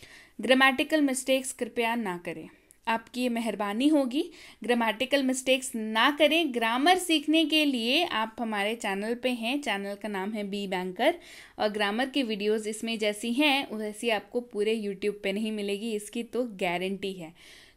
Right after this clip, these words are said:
तो ग्रामर सीख लो, राइटिंग स्किल में ग्रामर बहुत इंपॉर्टेंट है। डिस्क्रिप्शन बॉक्स चेक कर लीजिए,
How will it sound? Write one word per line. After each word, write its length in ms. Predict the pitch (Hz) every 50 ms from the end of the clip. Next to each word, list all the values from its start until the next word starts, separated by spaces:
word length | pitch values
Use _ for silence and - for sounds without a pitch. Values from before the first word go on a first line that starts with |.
| -
तो 80 | - 254
ग्रामर 400 | 208 190 214 202 196 196 208 240
सीख 340 | 233 - 226 220 214 - 233
लो, 120 | 247 285
राइटिंग 360 | 285 220 185 185 190 202 233
स्किल 260 | 233 - - 233 220
में 180 | 214 226 233 214
ग्रामर 300 | 214 196 180 185 208 214
बहुत 320 | 196 190 196 202 208 220
इंपॉर्टेंट 480 | 254 254 233 247 233 214 220 226 220 226
है। 80 | 247 240
डिस्क्रिप्शन 520 | 208 202 202 - 214 208 - - 233 226
बॉक्स 260 | 214 208 208 - - -
चेक 220 | - 208 - -
कर 120 | 254 254
लीजिए, 420 | 262 262 269 262 247 294 339 381